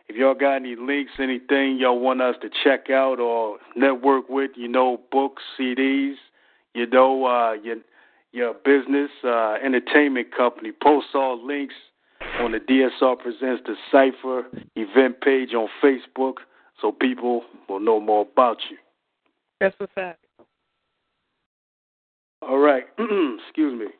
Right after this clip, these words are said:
Speaker 1: Next up, let's move on. Uh, let's see. Let's see. Damn, we got two more people with their hand up.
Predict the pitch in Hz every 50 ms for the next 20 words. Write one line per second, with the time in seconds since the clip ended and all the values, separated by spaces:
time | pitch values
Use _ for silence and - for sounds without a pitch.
0 | _ _ - - - - _ _ - 147 170 170 160 - - - 156 139 113 -
1 | - _ _ _ _ _ _ _ _ _ _ _ _ _ _ _ _ - 123 131
2 | 120 - 123 139 139 139 135 - 135 135 135 135 135 131 131 127 127 127 123 123
3 | 120 120 110 - - _ _ _ - 123 120 - - _ - 120 113 110 110 117
4 | 113 104 - _ - 120 113 107 98 92 _ _ _ _ _ _ _ _ _ _
5 | _ _ _ _ - 113 107 101 98 98 113 113 110 104 98 - - - - 135
6 | 135 127 127 113 113 117 117 113 - - - 120 113 - 110 101 95 95 107 104
7 | 98 - 101 98 95 92 92 90 98 95 90